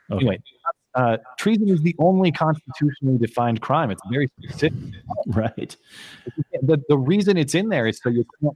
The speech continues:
Speaker 2: throw it around willy-nilly against your political opposition like this. That's the reason it's in there in the first place. So it's not a political sledgehammer, you know,
Speaker 1: Right.
Speaker 2: but they,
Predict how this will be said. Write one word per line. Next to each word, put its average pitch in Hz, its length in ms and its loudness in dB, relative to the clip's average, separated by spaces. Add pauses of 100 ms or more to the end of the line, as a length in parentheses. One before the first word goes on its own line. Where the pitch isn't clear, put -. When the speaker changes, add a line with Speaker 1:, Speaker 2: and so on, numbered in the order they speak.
Speaker 2:
throw 135 200 4
it 123 40 4
around 123 380 2
willy-nilly 120 640 2
against 101 380 -4
your 104 80 0
political 110 520 0
opposition 92 600 -4 (140)
like 123 180 2
this. 170 440 -4 (200)
That's - 280 -2
the 156 120 0
reason 156 340 2
it's 151 160 -2
in 175 120 0
there 160 100 0
in 139 60 2
the 123 100 0
first 214 300 -4
place. 101 240 -4
So 110 120 -2
it's 110 140 -2
not 139 120 2
a 131 60 0
political 127 800 0 (520)
sledgehammer, 98 840 -2 (180)
you 104 140 0
know, 98 160 0
Speaker 1:
Right. 113 100 0
Speaker 2:
but 113 80 0
they, 120 60 2